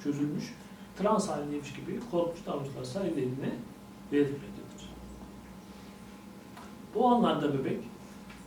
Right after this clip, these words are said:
bu hallerin ritmik yapılarını eşleştirmektedir ve bu senkronizasyon kritik büyüme evresinde bulunan sağ kortikolim beyin bölgelerinin ateşlenen şablonlarına kaydedilmektedir. Böylece yalnızca travma değil,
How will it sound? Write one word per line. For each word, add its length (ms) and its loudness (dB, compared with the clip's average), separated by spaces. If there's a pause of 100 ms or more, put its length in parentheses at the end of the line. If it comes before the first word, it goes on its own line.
(300)
bu 160 8
hallerin 400 6
ritmik 380 4
yapılarını 420 0 (140)
eşleştirmektedir 1000 0 (300)
ve 160 2
bu 40 0
senkronizasyon 880 -2 (380)
kritik 400 0
büyüme 240 8
evresinde 460 -2
bulunan 360 -4
sağ 420 4
kortikolim 460 -2 (260)
beyin 260 6
bölgelerinin 580 0 (400)
ateşlenen 500 2
şablonlarına 720 0 (360)
kaydedilmektedir. 920 0 (880)
Böylece 300 8
yalnızca 400 4
travma 380 2
değil, 140 2